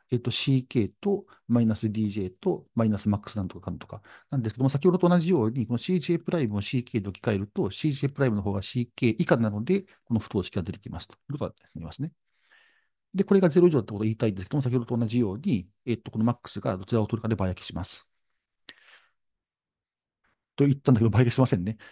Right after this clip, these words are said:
今、えっと、シーケーとディージェーの大小を比べると、シーケーの方がディージェー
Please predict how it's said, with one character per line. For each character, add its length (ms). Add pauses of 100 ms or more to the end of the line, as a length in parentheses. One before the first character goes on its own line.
今、 380
え 80
っ 20
と、 200 (340)
シ 200
ー 80
ケ 140
ー 40
と 120
デ 100
ィ 40
ー 40
ジ 40
ェ 40
ー 20
の 60
大 140
小 120
を 20
比 100
べ 160
る 100
と、 320
シ 180
ー 60
ケ 140
ー 40
の 80
方 220
が 100
デ 140
ィ 60
ー 20
ジ 140
ェ 80
ー 60